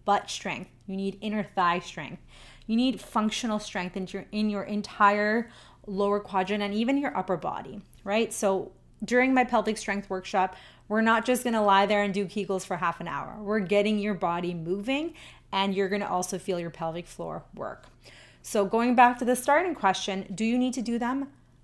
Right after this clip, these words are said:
Unless you have a specific condition where someone has, and by someone, I mean a trained pelvic floor physical therapist, trained professional, has assessed and said, "Yes, you need to do this."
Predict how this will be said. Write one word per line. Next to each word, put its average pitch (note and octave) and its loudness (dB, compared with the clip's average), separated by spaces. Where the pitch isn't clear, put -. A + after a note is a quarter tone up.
Unless A3+ 2
you C4+ 0
have A3 2
a G#3+ 0
specific A3+ -2
condition G#3 0
where F#3+ 0
someone A3 0
has, G3+ 0
and F#3 -6
by F3+ 0
someone, G3 0
I E3+ -4
mean F3 -6
a E3+ -2
trained A3+ 2
pelvic G#3+ 2
floor G3+ 2
physical G3 -2
therapist, C4 2
trained G3 -2
professional, A3 0
has F3 0
assessed G3+ 0
and G3 -4
said, E3+ -2
"Yes, E3+ -4
you G3 -6
need F3 -6
to F3+ -10
do F#3 -2
this." C4+ 0